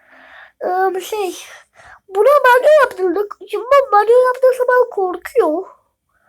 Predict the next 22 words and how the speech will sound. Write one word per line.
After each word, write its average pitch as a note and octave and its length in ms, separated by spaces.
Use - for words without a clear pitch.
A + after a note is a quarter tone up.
Ve A#4+ 140
korktuğu A#4 400
zaman B4 300
elimize G#4 440
geliyor. D4+ 400
Ve D#4+ 160
bu F#4 80
da G4+ 140
ilk G4 260
defa G4 300
elime F4 360
gelişi. D#4 720
Şu E4 200
parmağım F#4 460
da E4+ 180
bir F#4 80
aşağıya F#4+ 460
bir G4 80
yukarı. - 480
İlk F#4+ 240
defa A#4 240
geldi D#4 400